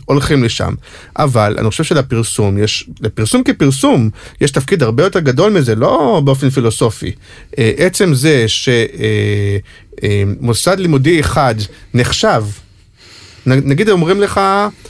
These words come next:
אתה עכשיו, אה, עוד, אה, בצבא, אומרים לך, נגיד אתה היית יכול ללמוד משפטים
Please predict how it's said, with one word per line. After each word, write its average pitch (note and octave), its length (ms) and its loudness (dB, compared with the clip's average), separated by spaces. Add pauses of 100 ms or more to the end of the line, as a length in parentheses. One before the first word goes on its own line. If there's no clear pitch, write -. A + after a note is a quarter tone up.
(260)
אתה C3 160 -2
עכשיו, D3+ 340 0
אה, C#3 280 4
עוד, B2 200 0
אה, A2+ 800 2
בצבא, A#2+ 460 0 (340)
אומרים D3 180 2
לך, C3 60 0
נגיד C#3 240 2
אתה F#3 160 0
היית D#3 140 0
יכול D#3 280 0
ללמוד C3+ 380 2
משפטים A3+ 600 -2